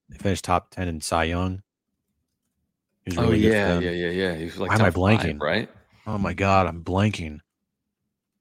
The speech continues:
Speaker 1: Why am I, I'm thinking of, like, Glass now for some reason.
Speaker 2: It's definitely not.
Speaker 1: It's not
Speaker 2: Um,
Speaker 1: Glass
Speaker 2: someone
Speaker 1: now,
Speaker 2: put
Speaker 1: is
Speaker 2: in
Speaker 1: it?
Speaker 2: the chat.
Speaker 1: Not Merrill, it's not Merrill Kelly.
Speaker 2: Zach Gallen.
Speaker 1: I'm,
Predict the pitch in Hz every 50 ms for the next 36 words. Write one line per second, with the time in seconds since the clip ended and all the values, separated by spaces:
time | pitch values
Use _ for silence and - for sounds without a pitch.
0 | _ _ _ _ _ _ _ _ _ _ _ _ _ _ _ _ _ - 101 101
1 | 107 113 - 123 95 120 117 120 110 101 87 82 - 90 87 90 95 - - -
2 | 78 73 73 - - - - 73 71 76 - - - - - _ _ _ _ 120
3 | 107 95 - - 107 95 95 101 92 92 92 87 82 85 85 - - _ - _
4 | - 104 101 101 101 101 104 101 98 92 87 87 87 - 131 127 120 110 78 120
5 | 107 101 95 95 90 - 107 92 87 82 - - - _ _ _ _ _ _ _
6 | _ _ _ _ _ _ _ _ _ _ _ _ _ _ _ _ _ - 104 107
7 | 104 110 110 110 107 101 - - - - - - 117 117 92 104 104 104 104 107
8 | 101 90 - - - 90 90 87 87 87 82 82 - _ _ _ - 101 123 104
9 | 98 - 101 92 82 85 101 98 95